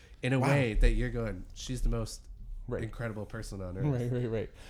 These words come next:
Speaker 2: See, and that's the, that's the funniest thing is that there's, like, these tricks and stuff. And there's, like, tricks to almost all things. Like, I mean,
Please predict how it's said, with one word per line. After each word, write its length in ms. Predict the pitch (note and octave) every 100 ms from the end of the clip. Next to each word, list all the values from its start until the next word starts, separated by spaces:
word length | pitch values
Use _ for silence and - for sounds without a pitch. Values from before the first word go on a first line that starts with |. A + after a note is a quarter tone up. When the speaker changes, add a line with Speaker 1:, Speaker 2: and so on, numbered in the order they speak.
| -
Speaker 2:
See, 200 | - A3 F3+
and 120 | E3+
that's 160 | F#3 -
the, 120 | E3+
that's 300 | A#2+ D#3 -
the 140 | G3+
funniest 440 | D3+ C#3 D3 C#3 -
thing 160 | D#3 C#3
is 180 | A#2+
that 200 | A2+ A2+
there's, 220 | B2 B2+ B2+
like, 180 | A#2+
these 240 | - A2 -
tricks 420 | - D#3 D3 -
and 120 | A2
stuff. 360 | - F#2 - -
And 100 | D3+
there's, 160 | G3+ G#3
like, 200 | E3 - - - - -
tricks 380 | - E3+ - -
to 100 | A#2+
almost 400 | C3+ C3 B2 -
all 560 | A#2 C#3+ C3+ G#2+ G#2 - -
things. 460 | - C3+ A2+ G#2+ A2+
Like, 320 | G2+ G2+ - - - - -
I 60 |
mean, 320 | C3 B2 A#2